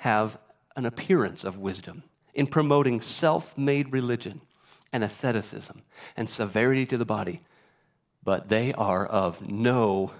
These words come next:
value in stopping the indulgence of the flesh." That's Colossians two, sixteen to twenty-three. The rules that we develop, the guidelines that we place on ourselves and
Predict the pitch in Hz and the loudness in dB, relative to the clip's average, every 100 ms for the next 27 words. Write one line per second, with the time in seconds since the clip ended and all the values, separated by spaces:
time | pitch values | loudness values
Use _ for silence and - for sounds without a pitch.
0 | - - 117 107 95 82 82 87 - 101 | -18 -2 2 2 2 -4 -8 -10 -8 -6
1 | 92 - 117 98 92 87 - - - 117 | -6 0 0 0 -6 -10 -14 -8 0 2
2 | 110 107 101 90 78 - - - 180 - | 2 0 0 -4 -8 -12 -18 -18 -14 -8
3 | - - - - _ _ _ _ _ _ | -8 -8 -16 -18 _ _ _ _ _ _
4 | _ _ _ _ _ _ _ _ _ _ | _ _ _ _ _ _ _ _ _ _
5 | _ _ _ - - 107 107 110 98 - | _ _ _ -10 0 2 2 0 -10 -10
6 | - 90 - _ _ _ _ _ _ - | -12 -12 -14 _ _ _ _ _ _ -14
7 | 120 - 117 101 101 98 92 - 92 - | -12 -6 -4 -4 -8 -10 -10 -14 -14 -16
8 | - 117 110 131 131 135 139 131 113 101 | -10 -6 0 0 0 0 0 0 2 0
9 | - - - - - 107 104 120 160 139 | -2 -8 -20 -12 -8 -2 2 2 2 2
10 | 135 120 120 123 127 127 123 123 120 120 | 2 0 -2 -4 0 0 0 -2 -4 -4
11 | - 95 90 95 - 113 | -4 -2 -2 -4 -4 -2